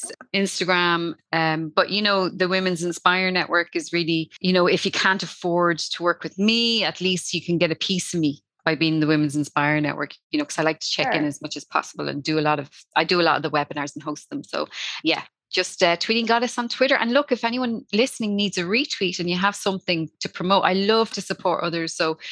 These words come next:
Speaker 1: just tag me and say, "Oh, I heard you on the show with Megan," and,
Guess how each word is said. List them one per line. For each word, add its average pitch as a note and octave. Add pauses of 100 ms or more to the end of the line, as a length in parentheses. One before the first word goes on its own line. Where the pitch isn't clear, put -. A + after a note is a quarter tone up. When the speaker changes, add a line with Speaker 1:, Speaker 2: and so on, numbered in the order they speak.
(140)
Speaker 1:
just -
tag A3+
me A3
and G3
say, F#3+
"Oh, G#3
I G#3+
heard G#3+
you G#3
on G#3
the G#3
show G3
with G3
Megan," F#3+
and, E3+